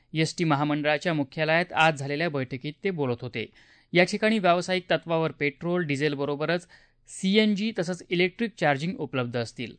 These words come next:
एसटीच्या कर्मचाऱ्यांच्या वेतनवाढीची थकबाकीची रक्कम देण्याची प्रक्रिया सुरू झाली आहे. एसटी महामंडळानं आज प्रसिद्ध केलेल्या निवेदनात ही माहिती देण्यात आली आहे.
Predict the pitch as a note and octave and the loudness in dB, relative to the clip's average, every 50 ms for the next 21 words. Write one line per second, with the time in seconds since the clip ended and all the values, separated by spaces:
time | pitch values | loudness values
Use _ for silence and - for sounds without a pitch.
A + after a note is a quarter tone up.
0 | _ _ _ _ _ _ _ _ _ _ _ _ _ _ - F3+ F#3 - - B3 | _ _ _ _ _ _ _ _ _ _ _ _ _ _ 4 4 4 4 2 2
1 | G3+ B3+ B3 A#3+ - A3+ G#3 G3+ G3+ F3+ F#3+ F#3+ F#3+ F#3 E3+ G#3 G3+ E3 E3 E3 | 2 4 2 2 2 0 0 0 0 0 0 0 0 0 0 0 0 0 0 0
2 | D#3+ F3+ F3 E3 D#3 D#3 D#3+ - F#3 E3+ - E3+ D#3+ D3 D3+ D3 C#3+ - D#3+ C#3+ | 0 0 0 2 2 0 0 0 -4 -4 -4 -4 -2 0 0 0 0 -2 -4 -4
3 | D#3 D3+ D3 C#3 - - D#3 D3+ C#3+ C#3 C#3 C#3 C3 - F#3 - D3+ C#3 - C#3 | -2 -2 -2 -2 -2 -2 -2 0 0 0 0 -2 -2 -4 -6 -4 -4 -4 -4 -4
4 | C3 C#3+ E3+ - - D3+ C3+ B2+ A#2+ B2 A#2+ B2 A#2+ A2+ A2+ A#2+ A#2 - _ _ | -4 -4 -4 -4 -4 -4 -4 -4 -4 -4 -4 -2 -2 -2 -2 -4 -6 -10 _ _
5 | _ _ _ _ - E3 D#3 - - - F3 E3 D3+ D3 D#3 D#3 D3+ D#3+ D3+ D3+ | _ _ _ _ -2 0 0 0 0 0 0 2 2 2 2 0 0 0 2 2
6 | D#3 E3 F3+ G3+ G3 - D3+ E3 E3 - - E3+ D3+ - E3+ D3+ E3+ E3 - E3 | 2 2 0 0 0 2 2 2 2 0 -6 -8 -8 -8 -6 -6 -6 -4 -4 -4
7 | D3+ D3+ D#3 F3 F3 E3+ D#3 C#3+ C#3 C#3+ C3+ C#3+ D3+ D#3+ E3 - - E3+ D#3+ D#3+ | -6 -4 -2 -2 -2 0 0 0 0 0 0 0 -2 -2 -4 -4 -4 -4 -2 0
8 | C3 C3 C3 D3 F3 E3 D3+ C3+ C3 B2 A#2 A#2 A#2 A#2+ A#2 A2+ A#2+ A#2+ | 0 -2 -2 -4 -2 -2 0 0 0 0 0 -2 -4 -4 -6 -6 -8 -10